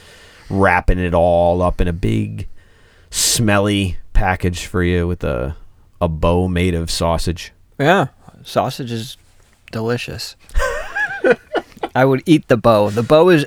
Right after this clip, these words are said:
Speaker 2: edible. So thanks, everybody, for tuning in this week. Um,
Speaker 1: And while we got, while Tim is saying thank you, um, not to cut him off.
Speaker 2: Yeah, go ahead.
Speaker 1: This is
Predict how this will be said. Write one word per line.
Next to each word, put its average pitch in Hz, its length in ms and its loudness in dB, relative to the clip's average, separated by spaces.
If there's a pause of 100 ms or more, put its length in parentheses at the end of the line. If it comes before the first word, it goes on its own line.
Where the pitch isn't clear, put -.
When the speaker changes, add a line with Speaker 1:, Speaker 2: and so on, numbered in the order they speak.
Speaker 2:
edible. 123 460 2 (1500)
So 170 120 4
thanks, 214 360 4
everybody, 139 460 6
for 135 140 0
tuning 143 420 4
in 151 200 4
this 147 240 0
week. 175 560 2
Um, 127 540 2 (640)
Speaker 1:
And 131 160 4
while 143 180 6
we 143 80 4
got, 139 320 4
while 113 240 4
Tim 127 240 2
is 117 80 -2
saying 127 320 2
thank 90 240 0
you, 82 460 0
um, 80 320 0
not 90 180 0
to 85 80 -2
cut 101 200 0
him 87 120 0
off. 80 320 2
Speaker 2:
Yeah, 156 220 2
go 143 240 2
ahead. 156 160 6
Speaker 1:
This 156 180 4
is 139 200 4